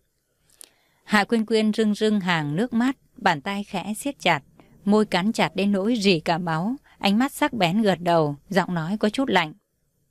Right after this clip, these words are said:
Em hiểu rồi. Căn phòng ấm áp, tỏa đầy nắng, mới sáng ra mà Hạ Quyên Quyên đã nghe thấy tiếng máy cắt cỏ, tiếng người hầu nhộn nhịp tấp nập qua lại. Một cô gái mặc bộ đồ người hầu,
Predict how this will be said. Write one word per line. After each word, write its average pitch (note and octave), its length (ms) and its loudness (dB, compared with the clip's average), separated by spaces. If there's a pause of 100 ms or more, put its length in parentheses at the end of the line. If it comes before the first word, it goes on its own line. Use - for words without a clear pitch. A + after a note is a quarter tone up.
(120)
Em F#3+ 220 -2
hiểu E3+ 200 0
rồi. D#3+ 300 0 (1120)
Căn G#3 160 2
phòng D#3+ 400 0
ấm F3+ 260 -6
áp, B3 180 -4 (360)
tỏa D#3+ 220 4
đầy D#3+ 200 2
nắng, D#3 380 -4 (340)
mới G3 160 4
sáng G#3+ 220 0
ra A3 200 2
mà F#3 80 -2
Hạ F3 260 0
Quyên G#3+ 180 -2
Quyên G#3 280 0
đã F#3+ 120 -4
nghe G#3+ 280 -4
thấy F#3+ 400 -2 (160)
tiếng G3+ 340 0
máy E3+ 260 -2
cắt - 180 -6
cỏ, D3+ 320 2 (280)
tiếng G#3 220 2
người G#3 180 2
hầu E3 260 2
nhộn E3+ 320 -2
nhịp E3+ 200 0 (180)
tấp - 180 -2
nập F3 320 2
qua G#3+ 180 2
lại. F3+ 320 0 (720)
Một G3+ 220 6
cô B3 140 4
gái G3+ 300 2
mặc A3+ 300 4
bộ F#3+ 200 4
đồ F3+ 220 6
người E3 240 6
hầu, D#3 380 2